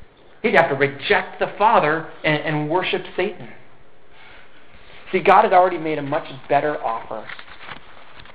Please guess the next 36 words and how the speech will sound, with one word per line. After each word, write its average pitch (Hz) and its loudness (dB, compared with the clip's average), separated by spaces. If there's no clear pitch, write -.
an - -6
offer 147 4
of 131 4
life. 120 2
And 170 6
when 185 6
we 202 6
think 202 2
about 185 8
it, 156 0
it's 139 -10
the 147 -8
same 160 -2
for 180 2
us. 123 2
God 214 8
has 190 -2
an 180 -6
offer 220 0
of 208 -4
life 202 -2
for 151 -2
us. 120 -4
Satan 151 -4
has 143 -4
an 139 -4
offer 143 4
that 135 -4
ends 143 -4
in 120 -8
death. 135 -4
A-, - -4
and 175 -2
we 208 -2
have 185 -4
to 147 -10